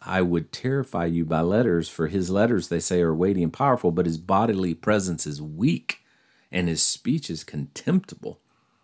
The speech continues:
His bodily presence is weak. It must be referring to Paul's build. It's gotta be referring to the way Paul looked. I mean, his bodily presence is weak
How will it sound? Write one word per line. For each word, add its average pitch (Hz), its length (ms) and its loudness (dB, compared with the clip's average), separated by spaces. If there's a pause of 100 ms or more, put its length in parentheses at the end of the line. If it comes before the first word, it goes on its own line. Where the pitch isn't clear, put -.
(500)
His 87 140 -2
bodily 117 420 4
presence 117 540 0
is 73 160 -8
weak. 98 500 -2 (460)
It 98 120 -4
must 165 400 4
be 95 160 4
referring 95 600 4
to 85 100 -4
Paul's 87 580 2 (460)
build. 117 480 2
It's 87 160 -8
gotta 101 240 -2
be 98 160 -2
referring 90 460 -2
to 85 60 -14
the 82 60 -12
way 85 200 -2
Paul 80 340 -2
looked. 98 540 2 (440)
I 87 140 -2
mean, 80 240 0
his 87 160 0
bodily 92 460 0
presence 95 500 0
is 71 160 -8
weak 110 400 0